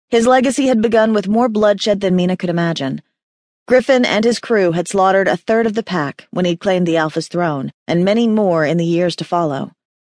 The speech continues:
Unlike those with a legitimate blood claim to the throne, Griffin had none. He was a mutt of mixed heritage, orphaned at birth by parents who hadn't cared whether their pup survived his first night. "Stop right there, you bitch!"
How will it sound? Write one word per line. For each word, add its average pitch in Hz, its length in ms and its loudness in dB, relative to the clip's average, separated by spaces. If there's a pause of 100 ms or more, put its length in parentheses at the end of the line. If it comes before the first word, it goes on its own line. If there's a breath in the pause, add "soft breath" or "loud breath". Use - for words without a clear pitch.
(600)
Unlike 233 440 2
those 220 300 4
with 202 160 0
a 196 60 0
legitimate 196 520 0
blood 165 240 -2
claim 165 280 -2
to 247 180 -2
the 175 100 -2
throne, 151 360 -4
Griffin 170 360 -4
had 160 220 -4
none. 160 400 -2 (480)
He 240 100 -2
was 226 160 2
a 226 60 2
mutt 254 260 2
of 202 160 0
mixed 208 300 -2
heritage, 156 580 -2
orphaned 226 460 0
at 226 100 -6
birth 208 260 0
by 196 140 -2
parents 185 460 -2
who 175 80 -2
hadn't 196 420 -2
cared 185 340 -2
whether 175 200 0
their 175 160 -4
pup - 240 -6
survived 170 540 -2
his 151 120 -8
first 156 300 -4
night. 156 320 -4 (680)
"Stop - 460 -2
right 185 220 2
there, 247 180 4
you 226 220 2
bitch!" 208 580 0